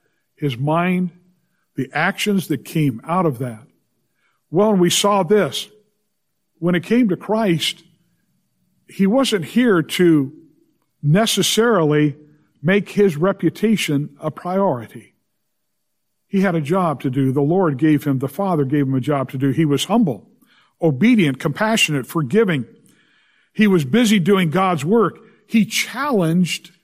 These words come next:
others concerning the need of the hour. He was sympathetic. He was prayerful, steadfast, and he was surrendered to the will of God.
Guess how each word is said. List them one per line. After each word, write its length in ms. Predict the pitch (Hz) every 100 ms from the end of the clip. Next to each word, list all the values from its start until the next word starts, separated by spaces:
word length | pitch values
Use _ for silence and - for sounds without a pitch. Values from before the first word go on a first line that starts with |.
| _ _ _ _ _ _
others 720 | 220 202 151 110 - - - _ _ _ _ _ _ _ _ _
concerning 720 | - 170 - - 196 170 147 127
the 120 | 143
need 460 | 147 170 160 139 123
of 220 | 151 139
the 160 | 147
hour. 420 | 147 147 135 120 117 _ _ _ _ _
He 140 | -
was 240 | 202 190 -
sympathetic. 800 | - 202 175 - 226 226 151 -
He 100 | 180
was 200 | 156 -
prayerful, 640 | - 214 214 - 156 123 _ _ _ _ _
steadfast, 960 | - - - 214 - 170 143 127 - _ _ _ _ _ _ _ _ _
and 140 | 196 170
he 120 | 208
was 200 | 185 170
surrendered 920 | - 175 156 233 233 160 160 170 - _ _ _ _ _
to 120 | 170
the 100 | 147
will 300 | 135 156 160
of 120 | 135
God. 420 | 127 147 117 101